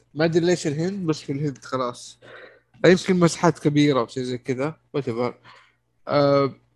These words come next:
أفضل ممثلين، ألكسندر، آه، سكارغارد، هذا اللي هو الظاهر، آه،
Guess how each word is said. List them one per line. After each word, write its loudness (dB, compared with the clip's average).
أفضل 6
ممثلين، 0
ألكسندر، 0
آه، -2
سكارغارد، 0
هذا -4
اللي -6
هو 0
الظاهر، 4
آه، -4